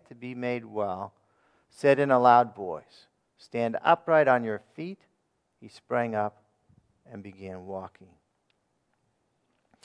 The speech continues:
God is a God who heals. He heals things that are impossible for doctors or people to heal. He did it in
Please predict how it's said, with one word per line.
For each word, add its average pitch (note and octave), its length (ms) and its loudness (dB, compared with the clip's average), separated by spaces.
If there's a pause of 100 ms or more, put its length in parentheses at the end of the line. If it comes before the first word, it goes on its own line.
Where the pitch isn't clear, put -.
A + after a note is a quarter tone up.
(360)
God C#3+ 220 10
is D3+ 120 -4
a D3 60 -4
God C3+ 260 4
who C#3 140 -12
heals. - 640 -20 (520)
He D3 140 -8
heals E3 440 4
things D#3+ 340 -10
that C#3+ 200 8
are C3 320 8
impossible B2 1200 -6 (1080)
for A2+ 160 -6
doctors C3 680 0
or A2 120 -8
people A2+ 640 -6
to G#2+ 180 -20
heal. G2 520 -20 (500)
He G#2+ 80 -18
did A#2 220 -4
it C3 140 0
in G#2+ 240 -4